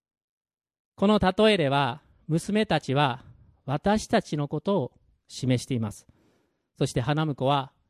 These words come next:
イエス・キリストを示しています。つまり、これらのことから、この例えを通して、イエス様が私たちに伝えられたメッセージは、イエス・キリストはあらかじめ知らせもなく、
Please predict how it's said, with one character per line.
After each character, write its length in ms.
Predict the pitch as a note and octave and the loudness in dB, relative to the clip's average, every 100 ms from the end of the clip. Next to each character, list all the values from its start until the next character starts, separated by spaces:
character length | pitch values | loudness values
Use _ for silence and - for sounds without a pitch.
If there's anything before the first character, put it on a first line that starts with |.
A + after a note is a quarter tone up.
| _ - | _ -8
イ 160 | B2 | -2
エ 60 | D#3 | -2
ス・ 120 | - | -4
キ 120 | - | -4
リ 100 | C3 | -4
ス 100 | B2 | -2
ト 140 | E3 F3+ | -2 -2
を 60 | |
示 320 | E3 D3+ C#3+ | -2 -2 -2
し 40 | - | -2
て 80 | A#2 | -6
い 40 | |
ま 140 | A2 | -6
す。 200 | G#2+ - - _ _ _ _ _ _ _ _ _ - | -8 -16 -20 _ _ _ _ _ _ _ _ _ -4
つ 100 | F#3 | 0
ま 140 | F3 | 2
り、 220 | E3+ D3 _ _ | 2 -2 _ _
こ 120 | - | 2
れ 80 | F#3 | 4
ら 100 | F#3+ | 4
の 100 | D3+ | 2
こ 140 | D3 D3+ | 0 0
と 100 | D#3+ | 2
か 120 | D#3 | 4
ら、 260 | E3 C3+ - | 2 0 -8
こ 120 | - E3 | -4 -2
の 120 | D#3 | 0
例 340 | E3 - A#3+ | -2 2 4
え 40 | G#3 | 4
を 80 | D#3+ | 2
通 220 | E3+ D3+ | 0 -2
し 80 | - | 0
て、 260 | E3+ A#2+ - - - | -2 -2 -10 -20 -12
イ 160 | D#3 A3 | 0 0
エ 80 | C4 | 0
ス 180 | - | -4
様 300 | - G3+ E3+ | -2 0 2
が 240 | F3+ F#3+ - _ | 2 0 -2 _
私 220 | - D#3 D3 | -6 -4 -2
た 100 | C#3+ | -4
ち 100 | C3 | -4
に 100 | A#2+ | -6
伝 280 | - E3 | -2 0
え 20 | E3 | 0
ら 80 | |
れ 100 | E3 | 0
た 140 | D#3+ C#3+ | -2 -2
メ 140 | E3 | -2
ッ 20 | |
セ 200 | F#3 - | -2 -4
ー 40 | C3 | -2
ジ 100 | B2+ | 0
は、 220 | E3 A#2+ _ _ _ _ _ _ | 0 -2 _ _ _ _ _ _
イ 60 | D3 | -2
エ 60 | E3 | -2
ス・ 140 | - | -2
キ 120 | D#3+ | -2
リ 80 | C#3+ | -2
ス 80 | - | 0
ト 100 | D3+ | 2
は 260 | D3+ B2+ _ _ _ | 2 -2 _ _ _
あ 120 | - | -2
ら 160 | E3+ F#3+ | 0 0
か 160 | G3+ F#3+ | 2 0
じ 140 | F#3+ | 0
め 260 | G3 D#3 - _ _ _ | 0 -2 -6 _ _ _
知 280 | - - D#3 | -14 -6 2
ら 140 | G3+ | 2
せ 160 | - G#3 | 4 2
も 120 | G3+ | 2
な 140 | G#3+ | 2
く、 220 | G#3 A#2 | 0 -4